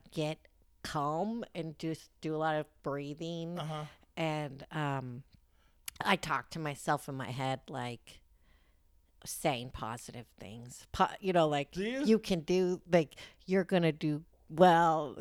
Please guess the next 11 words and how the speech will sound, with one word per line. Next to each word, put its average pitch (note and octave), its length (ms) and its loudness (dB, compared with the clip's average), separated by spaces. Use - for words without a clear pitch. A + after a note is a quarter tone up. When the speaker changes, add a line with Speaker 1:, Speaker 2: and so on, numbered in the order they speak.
Speaker 1:
You E3+ 160 -6
can D#3+ 260 -8
do E3+ 240 -4
this," D3+ 240 -4
you F3 100 -2
know, D3 220 4
like, C3 340 -8
yeah. C#3+ 340 0
Speaker 2:
I, D#3 220 -8
I D3 160 -8
get, E3+ 400 -8